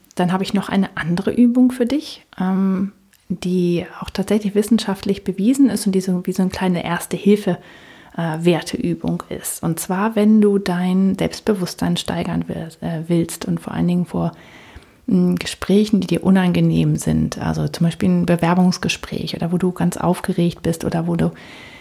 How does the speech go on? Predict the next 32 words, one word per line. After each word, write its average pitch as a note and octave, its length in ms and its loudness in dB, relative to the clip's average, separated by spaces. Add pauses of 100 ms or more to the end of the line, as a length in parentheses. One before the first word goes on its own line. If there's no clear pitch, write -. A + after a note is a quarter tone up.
(160)
in F3+ 100 2
eine F3+ 180 4
Konfrontation F3+ 800 0
mit F3 160 0
jemandem E3+ 720 0
gehst. E3+ 560 -10
Ähm, E3+ 320 -2 (380)
also F#3 160 0
nimm F#3 180 4
dir F#3 80 2
deine E3+ 220 2
Liste F#3 320 0
mit E3 200 -4
Werten. A3 440 4 (560)
Ähm, E3 540 0
wenn E3 160 2
du E3 60 2
die F3 140 0
noch E3+ 160 -2
nicht - 140 -18
fertig - 360 -6
hast, A3+ 220 -2
dann E3 120 -2
kannst - 260 -6
du - 40 -4
auch - 120 -8
eine E3 160 -4
Liste - 280 -6
aus - 100 -10
dem - 80 -4
Internet A#3 440 2
nehmen F#3 300 2